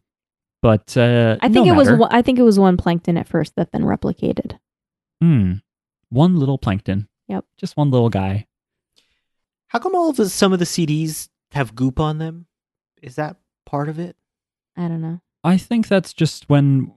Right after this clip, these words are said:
Speaker 1: Whitesnake's ability of, of the, the, the cum dreams, it just leaves some goop on the C Ds.
Speaker 2: There's a lot of goop in this season.
Speaker 1: It's very goopy.
Speaker 2: It's very goopy.
Speaker 1: Yeah.
Speaker 2: Gooey.
Speaker 1: More like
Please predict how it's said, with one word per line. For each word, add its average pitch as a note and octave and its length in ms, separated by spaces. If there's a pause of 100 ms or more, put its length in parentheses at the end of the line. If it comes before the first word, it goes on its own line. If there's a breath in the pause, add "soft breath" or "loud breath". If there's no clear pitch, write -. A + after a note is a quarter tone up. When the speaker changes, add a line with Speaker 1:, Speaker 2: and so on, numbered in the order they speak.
Speaker 1:
Whitesnake's C#3 540
ability A#2+ 720
of, G#2+ 280
of G#2 220
the, G2+ 360
the, A2+ 160 (120)
the A2+ 180
cum C#3 360
dreams, G2 640 (800)
it - 60
just - 180
leaves B2 220
some G#2+ 180
goop A2+ 240
on F#2+ 160
the F#2+ 60
C G#2+ 180
Ds. F#2 500
Speaker 2:
There's F4+ 160
a - 40
lot F5 260
of - 140
goop A3+ 320 (160)
in G#3 100
this G3 120
season. F3 540 (280)
Speaker 1:
It's - 120
very E3+ 220
goopy. G#2 480 (300)
Speaker 2:
It's - 140
very G#3+ 200
goopy. G3 380 (200)
Speaker 1:
Yeah. F#3+ 120
Speaker 2:
Gooey. F#3 240 (880)
Speaker 1:
More C3 140
like B2 160